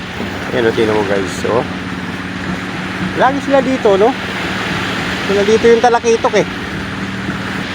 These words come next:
Ah, sumabit lang.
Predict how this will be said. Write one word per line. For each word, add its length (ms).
Ah, 160
sumabit 460
lang. 320